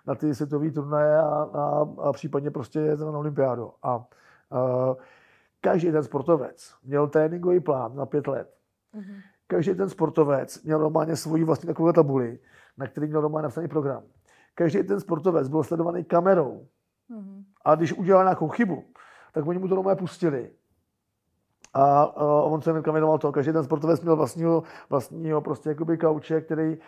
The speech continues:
Speaker 1: mu s-, kontroloval jednu přípravu, jakoby kondiční nebo silovou, měl na, na,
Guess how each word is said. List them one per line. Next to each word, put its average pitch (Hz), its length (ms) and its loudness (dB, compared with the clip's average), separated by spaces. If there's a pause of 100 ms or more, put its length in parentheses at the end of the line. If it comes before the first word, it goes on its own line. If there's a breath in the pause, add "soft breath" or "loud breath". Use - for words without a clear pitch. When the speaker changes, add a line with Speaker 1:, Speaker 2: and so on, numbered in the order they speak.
(140 loud breath)
Speaker 1:
mu 160 180 -2
s-, - 140 -6 (240)
kontroloval 151 600 4 (220 loud breath)
jednu 147 260 -2
přípravu, 156 600 2
jakoby 147 340 -2
kondiční 156 560 -4
nebo 143 200 -4
silovou, 147 360 0
měl 147 300 2
na, 147 240 0
na, 147 340 0